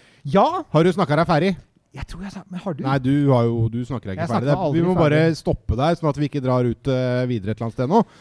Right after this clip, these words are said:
Speaker 2: Så
Speaker 1: Ja.
Speaker 2: kan vi spare andre ting til andre episoder. Vi
Speaker 1: Ja, for
Speaker 2: har, vi, vi kan si litt om det, at, eh, hva vi har, eh, tenkt til å snakke om i kommende episoder av Eirik News, eh, romkapsel.
Speaker 1: Vi skal blant annet snakke om dyr i verdensrommet.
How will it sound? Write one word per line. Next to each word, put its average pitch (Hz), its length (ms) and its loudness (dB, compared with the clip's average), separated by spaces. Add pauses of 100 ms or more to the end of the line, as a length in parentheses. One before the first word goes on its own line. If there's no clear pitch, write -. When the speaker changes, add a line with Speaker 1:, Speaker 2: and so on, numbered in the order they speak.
(160)
Speaker 2:
Så - 100 -10
Speaker 1:
Ja. 139 60 0
Speaker 2:
kan 151 80 2
vi 151 100 0
spare 127 400 4
andre 117 180 -2
ting 131 200 -4
til 131 100 -2
andre 107 160 -4
episoder. 120 400 -2
Vi 160 80 4
Speaker 1:
Ja, 156 80 4
for 214 220 2
Speaker 2:
har, 175 40 0 (320)
vi, 202 220 0
vi 220 80 -4
kan 247 180 0
si 233 160 -6
litt 214 220 -2
om 214 80 -2
det, 240 140 0 (260)
at, 175 240 -6
eh, 170 160 -6
hva 151 160 2
vi 160 160 0
har, 139 400 0
eh, 151 800 0
tenkt 127 280 -4
til 151 200 -4
å 151 160 -4
snakke 139 240 -2
om 139 240 0
i 131 320 -2
kommende 131 800 -2
episoder 131 560 -2
av 110 400 -4
Eirik 123 260 -4
News, 135 280 -2
eh, 135 260 2
romkapsel. 143 420 0 (600)
Speaker 1:
Vi 208 80 -6
skal 202 140 -8
blant 190 180 -2
annet 190 160 -4
snakke - 240 -6
om 151 80 0
dyr 135 240 -2
i 135 80 -2
verdensrommet. 127 400 -8